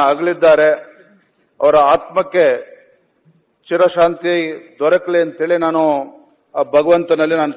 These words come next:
ಪ್ರಾರ್ಥನೆ ಮಾಡ್ತಾ ಇದ್ದೇನೆ. ಜೊತೆ ಜೊತೆಗೆ ಇತ್ತೀಚೆಗೆ ನಡೆದಂತ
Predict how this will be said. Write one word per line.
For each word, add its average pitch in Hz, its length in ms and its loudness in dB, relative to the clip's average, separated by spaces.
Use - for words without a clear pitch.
ಪ್ರಾರ್ಥನೆ 139 500 -4
ಮಾಡ್ತಾ 139 320 -2
ಇದ್ದೇನೆ. 139 280 -4
ಜೊತೆ 151 180 -4
ಜೊತೆಗೆ 190 320 2
ಇತ್ತೀಚೆಗೆ 214 520 -4
ನಡೆದಂತ 185 420 -2